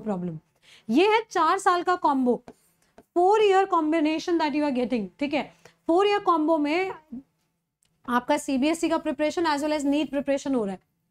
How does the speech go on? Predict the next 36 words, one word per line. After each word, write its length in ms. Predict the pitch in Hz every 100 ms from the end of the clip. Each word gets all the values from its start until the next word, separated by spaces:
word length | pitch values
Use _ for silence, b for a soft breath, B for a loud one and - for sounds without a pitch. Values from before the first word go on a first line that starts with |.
| _ _ _
ठीक। 200 | 294 302 - b b
तो 60 | -
if 200 | 320 320
you 80 | 381
are 60 | 359
getting 280 | 359 381 359
nine, 340 | 302 311 381 359
tenth, 260 | 339 339 330
eleventh, 300 | 294 320 320
twelfth, 340 | 320 330 - -
four 160 | 302 349
years 340 | 294 247 277 285
subscription 560 | - 294 - - 262 - B B _ 392
and 320 | 359 359 226 190 _ _ _ _ _
that 260 | 233 294 -
too 100 | 370 277
just 240 | 339 -
for 100 | 381 370
sixty 320 | 330 - 349
four 100 | 359 359
thousand, 260 | 311 311 330
I 20 | 262 285
don't 180 | 349 349
think 140 | 339
it's 160 | - 277
a 20 | 208
very 240 | 233 247 277
big 160 | 302 269
deal। 140 | 311
आप 180 | 277 277 233
आने 180 | 247 277
जाने 220 | 277 277
में 140 | 294
कोचिंग 340 | 302 254 247 285
वोचिंग 300 | 277 294 277
तक 100 | 339